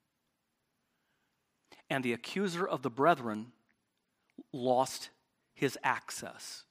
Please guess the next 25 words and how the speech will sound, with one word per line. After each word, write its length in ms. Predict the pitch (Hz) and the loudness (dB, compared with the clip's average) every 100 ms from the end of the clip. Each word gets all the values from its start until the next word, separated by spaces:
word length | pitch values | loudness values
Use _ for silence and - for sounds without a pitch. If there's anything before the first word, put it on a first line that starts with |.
| _ _ _ | _ _ _
He 160 | 170 | -4
doesn't 360 | 143 151 139 - | 2 2 2 -6
have 460 | - 151 139 131 - - _ | -2 2 4 2 -4 -20 _
the 100 | 127 | -8
key 240 | - 170 160 | -4 -4 -2
card 400 | - 95 90 - | -4 -4 -4 -8
anymore 420 | 127 98 85 85 - _ _ _ _ _ _ _ _ _ | -10 -10 -12 -16 -18 _ _ _ _ _ _ _ _ _
to 100 | - | -6
get 220 | 131 127 - | -2 -2 -2
into 460 | 139 120 131 110 123 _ - | -4 -4 -6 -10 -12 _ -14
the 80 | |
throne 280 | 113 120 95 | -12 -10 -10
room. 200 | 90 - - _ _ _ _ _ _ _ _ _ _ _ _ _ _ _ _ _ _ _ _ _ _ _ _ | -12 -20 -20 _ _ _ _ _ _ _ _ _ _ _ _ _ _ _ _ _ _ _ _ _ _ _ _
What 160 | 277 320 | 10 12
a 20 | |
happy 560 | 240 - - 262 - 175 | 10 8 12 12 10 8
day. 440 | 233 381 147 101 - _ _ _ _ _ _ _ _ _ _ - _ _ - | 10 10 10 6 -14 _ _ _ _ _ _ _ _ _ _ -20 _ _ 10
Even 400 | 330 392 277 208 | 12 12 12 12
if 220 | 226 226 | 10 10
you're, 180 | 262 226 | 4 8
you 140 | 247 | 8
know, 120 | 208 | 10
you're, 260 | 208 220 214 | 10 6 6
you're 160 | 196 185 | 4 4
facing, 680 | - 220 254 240 233 240 | 6 6 6 4 4 4